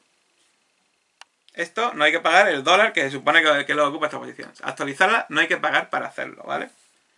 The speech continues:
Vale. Pues ¿para qué sirven estas mejoras? Sirven porque, eh, recordad que teníamos, hay unas cartas que piden cosas para ganar puntos de victoria. Y esto lo veremos ahora mejor. Pero, por ejemplo,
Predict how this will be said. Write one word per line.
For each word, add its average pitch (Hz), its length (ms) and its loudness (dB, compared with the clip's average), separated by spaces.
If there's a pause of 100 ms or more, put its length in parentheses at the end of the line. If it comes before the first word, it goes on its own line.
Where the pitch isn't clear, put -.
(500)
Vale. 131 220 -14 (500)
Pues 139 120 -10
¿para 160 120 4
qué 185 80 4
sirven 208 200 2
estas 208 180 0
mejoras? 208 400 0
Sirven 233 420 0 (720)
porque, 233 460 0 (640)
eh, 135 680 -4 (100)
recordad 185 580 0 (160)
que 147 140 -4
teníamos, 170 460 0
hay 170 160 4
unas 180 200 0
cartas - 520 2 (1080)
que 208 300 2 (100)
piden 185 300 0
cosas 185 340 0
para 190 460 2 (100)
ganar 151 380 2
puntos 170 280 -4
de 143 100 0
victoria. 131 380 -10
Y 147 60 -4
esto 190 220 4
lo 170 60 6
veremos 151 280 4
ahora 151 140 2
mejor. 185 320 0 (400)
Pero, 131 160 -4
por 131 100 -2
ejemplo, 139 400 -2